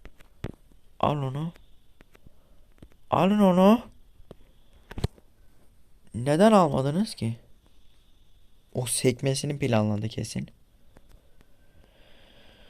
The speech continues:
Vallahi yiyeceğiz golü herhalde gene. Yok,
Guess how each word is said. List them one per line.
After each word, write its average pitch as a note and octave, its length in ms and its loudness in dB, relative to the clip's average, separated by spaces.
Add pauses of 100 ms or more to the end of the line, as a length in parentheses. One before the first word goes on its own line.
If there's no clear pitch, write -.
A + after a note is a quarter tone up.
(600)
Vallahi B2+ 360 -2
yiyeceğiz B2 360 -6
golü G#2 200 -4
herhalde A2 420 -6
gene. A#2+ 320 -6 (220)
Yok, A2 360 -6